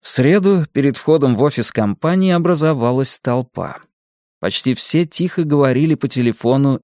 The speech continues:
или шептались. Десмонд сначала подумал, что произошел пожар или несчастный случай. Утечка газа?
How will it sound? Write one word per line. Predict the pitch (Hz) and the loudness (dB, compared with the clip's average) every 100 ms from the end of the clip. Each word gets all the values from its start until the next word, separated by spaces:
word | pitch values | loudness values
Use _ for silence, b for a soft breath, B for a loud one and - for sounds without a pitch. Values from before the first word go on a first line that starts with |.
| - | -4
или | 139 139 | -2 0
шептались. | - 135 - 139 90 71 - - - _ _ _ _ _ _ _ _ | -2 -6 -6 -4 -4 -6 -8 -8 -12 _ _ _ _ _ _ _ _
Десмонд | 95 113 123 135 | 0 0 2 0
сначала | - 135 127 139 | 0 0 2 0
подумал, | 135 123 131 139 | 2 0 2 0
что | 131 - | 0 -2
произошел | 135 135 131 - 143 | -2 0 0 0 -2
пожар | - 120 107 135 165 85 | -2 -2 -2 -2 -2 -4
или | 82 | -6
несчастный | 85 92 - 113 107 117 110 | -6 -6 -4 -2 -2 -2 -4
случай. | - 156 131 - - _ _ _ _ - | -2 -2 -2 -6 -12 _ _ _ _ -14
Утечка | 95 120 110 - | -8 -2 -2 -2
газа? | 101 92 101 131 160 | -4 -2 -2 -2 -6